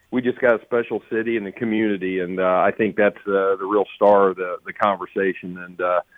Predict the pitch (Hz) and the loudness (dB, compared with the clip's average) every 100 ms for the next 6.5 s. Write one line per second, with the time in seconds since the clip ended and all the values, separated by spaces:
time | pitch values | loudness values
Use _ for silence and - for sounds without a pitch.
0 | _ _ - 110 104 123 110 107 110 - | _ _ 4 6 6 4 6 6 6 4
1 | 110 110 92 87 85 87 85 95 101 98 | 2 2 0 -2 0 -2 -2 0 2 2
2 | 92 82 98 92 87 90 - 98 92 87 | 0 -2 -2 0 0 -2 0 0 0 -2
3 | 78 90 90 87 80 _ 92 90 87 87 | -2 0 0 0 -4 _ -10 -8 -2 -2
4 | 85 _ _ _ _ - 92 92 98 90 | -2 _ _ _ _ 0 2 2 2 2
5 | 87 101 98 90 98 - 95 95 92 - | 4 4 4 2 2 2 4 4 2 -2
6 | 87 85 85 82 82 | -6 -2 0 0 -2